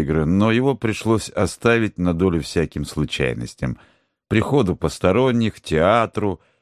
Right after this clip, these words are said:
и поэтому оно считалось самым скучным днём недели. Впрочем, летом на даче они играли и в воскресенье. Размещались они так.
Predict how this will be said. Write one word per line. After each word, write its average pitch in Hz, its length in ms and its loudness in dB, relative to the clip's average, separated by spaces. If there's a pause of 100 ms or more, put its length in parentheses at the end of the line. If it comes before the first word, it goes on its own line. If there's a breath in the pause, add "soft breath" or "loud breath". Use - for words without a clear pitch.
(320)
и 98 80 2
поэтому 143 560 0
оно 120 200 2
считалось 117 600 -2
самым 120 400 0
скучным 131 640 -2
днём 101 420 2
недели. 69 640 -2 (320)
Впрочем, 156 560 2 (500)
летом 135 640 2
на 123 140 4
даче 143 720 -2
они 110 320 2
играли 104 400 0
и 101 320 -2
в 76 100 -2
воскресенье. 50 1160 -4 (1160)
Размещались 151 760 2
они 139 200 0
так. - 500 -4